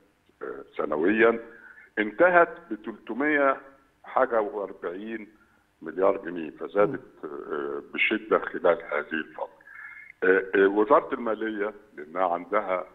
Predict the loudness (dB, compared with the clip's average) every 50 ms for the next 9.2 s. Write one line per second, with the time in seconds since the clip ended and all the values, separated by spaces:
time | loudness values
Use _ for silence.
0 | _ _ _ _ -10 -8 -8 -8 -8 -4 0 2 2 0 0 -2 -6 -6 -6 -8
1 | -10 -14 -14 -10 -12 -10 -2 2 4 6 6 6 4 4 0 -10 -18 -18 -20 -20
2 | -12 _ -2 -2 0 4 4 6 6 4 2 -2 -12 -14 -16 -12 -10 -8 -8 -8
3 | -10 -12 -16 _ -6 -4 -4 -4 -6 -8 -12 -14 -16 _ -16 -14 -12 -10 -10 -10
4 | -10 -10 -12 -14 -12 -8 0 4 4 6 6 6 2 0 -4 -16 -20 -20 -18 _
5 | -10 -10 -6 0 4 6 6 6 6 4 2 0 2 2 2 2 0 -4 -4 -6
6 | -14 -20 _ -20 -20 _ _ _ _ -20 -18 -16 -14 -12 -12 -12 -12 -12 -14 -10
7 | -6 -2 0 2 4 4 6 6 4 2 2 -2 -12 -20 -20 -20 -20 -14 -10 -8
8 | -4 -4 -4 -6 -6 -8 -8 -8 -8 -10 -12 -16 -18 -16 -18 -16 -16 -16 -16 -16
9 | -14 -14 -14 -14